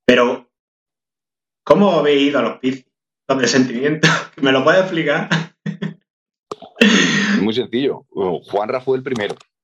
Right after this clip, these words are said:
Speaker 1: Sí,
Speaker 2: que
Speaker 1: sí,
Speaker 2: jugó
Speaker 1: ya
Speaker 2: con
Speaker 1: muchísimos años allí.
Speaker 2: hace, vamos, desde, desde que se fue a Algeciras, cuando volvió, o, o incluso ese año que todavía estaba allí, que venían los fines de semana, no sé si fue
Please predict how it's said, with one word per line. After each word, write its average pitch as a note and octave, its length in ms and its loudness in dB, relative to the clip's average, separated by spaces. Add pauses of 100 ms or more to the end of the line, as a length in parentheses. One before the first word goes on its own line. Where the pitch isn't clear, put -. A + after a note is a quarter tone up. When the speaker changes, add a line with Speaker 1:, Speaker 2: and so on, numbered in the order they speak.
(180)
Speaker 1:
Sí, - 140 4
Speaker 2:
que - 60 4
Speaker 1:
sí, - 160 2
Speaker 2:
jugó E2+ 380 -6
Speaker 1:
ya - 40 -20 (140)
Speaker 2:
con A#2 60 4
Speaker 1:
muchísimos C3 420 2
años C#3 220 2
allí. C#3+ 160 -2
Speaker 2:
hace, E2+ 320 -12 (880)
vamos, C#2 320 -20
desde, D2+ 320 -10 (160)
desde - 240 -18
que - 80 -20
se - 120 -18
fue F2+ 240 -6
a F#2+ 720 -4
Algeciras, F2+ 640 -12
cuando C#2+ 300 -18
volvió, D#2+ 460 -8 (1000)
o, D2+ 260 -12
o F#2 120 -12
incluso E2 320 -16
ese D#2+ 220 -6
año G#2+ 160 -8
que G#2 80 -8
todavía G2+ 160 -6
estaba G2 180 -10
allí, F#2+ 140 -16
que F#2 100 -10
venían F2+ 600 -14
los F2 140 -18
fines F2+ 160 -20
de - 40 -18
semana, F2+ 280 -12 (120)
no F2+ 140 -20
sé G2+ 80 -20
si - 140 -18
fue D#2+ 240 -8